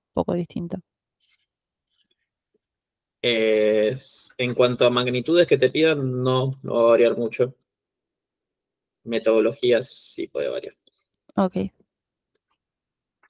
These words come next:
Speaker 2: Por ejemplo, eh, no te das una idea de lo molesto que es un ejercicio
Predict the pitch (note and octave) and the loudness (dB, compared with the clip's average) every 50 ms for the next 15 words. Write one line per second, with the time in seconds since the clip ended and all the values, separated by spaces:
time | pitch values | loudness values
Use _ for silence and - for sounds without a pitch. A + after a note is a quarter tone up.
0 | _ _ _ _ _ _ _ _ _ _ _ _ _ _ _ _ _ _ _ _ | _ _ _ _ _ _ _ _ _ _ _ _ _ _ _ _ _ _ _ _
1 | _ _ _ _ _ _ _ - A#2 A#2 A#2 A2+ A2+ G2+ G2+ F2 - _ _ - | _ _ _ _ _ _ _ -2 -2 0 0 -2 -2 0 -2 -2 -4 _ _ -2
2 | - A2 G#2+ G#2+ G#2 - - B2 C#3 C#3 E3 D#3 D#3 - D#3 C3+ B2+ C3+ D3 D3+ | 0 2 4 4 2 0 2 0 2 6 6 4 6 4 0 2 4 4 6 6
3 | C#3+ B2+ A#2+ A2+ A#2+ B2 A#2 A#2 B2+ C3+ C3 - C3+ A#2 A#2+ - - A#2 A#2 A2+ | 6 6 4 4 2 2 4 4 2 2 2 0 0 0 0 -2 -2 -4 -6 -4
4 | - B2+ - - - B2+ - - - B2+ C3 C3+ C3+ | -6 -6 -6 -4 -4 -4 -2 4 4 4 4 4 0